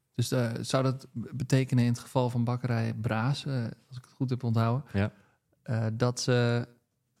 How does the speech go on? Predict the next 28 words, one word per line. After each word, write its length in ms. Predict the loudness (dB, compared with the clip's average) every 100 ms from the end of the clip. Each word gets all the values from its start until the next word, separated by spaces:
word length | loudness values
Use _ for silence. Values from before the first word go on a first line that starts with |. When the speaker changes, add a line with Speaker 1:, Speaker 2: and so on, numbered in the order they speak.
| _
Speaker 1:
eh, 420 | -6 -4 -2 -4 -4 -2
eigenlijk 440 | -2 -2 -4 -6
de 100 | -6
eerste 360 | -2 -2 -2 -4
vraag 340 | -4 -4 -2
was, 160 | -4 -2
"Hoe 140 | -2
kunnen 240 | 0 0
we 80 | 0
onze 260 | -2 -4 -2
broodjes 420 | -2 0 0 -2
er 220 | -2 -4
authentieker 540 | -4 -4 -4 -4 -4 -4
uit 200 | -6 -6
la-, 280 | -6 -6 -8 -10 -12 -12
laten 360 | -8 -4 -4 -2
komen?" 260 | -2 0 -2 -8
Nee, 360 | -2 2 2 2
misschien 300 | 0 0 0
wel 140 | 0
anders 280 | -2 -2 0
nog, 320 | 0 -2 -6 -8
eh, 60 |
zit 140 | -6 -6
ik 60 | -4
nu 100 | -2
te 60 | -2
denken. 340 | -2 -4 -8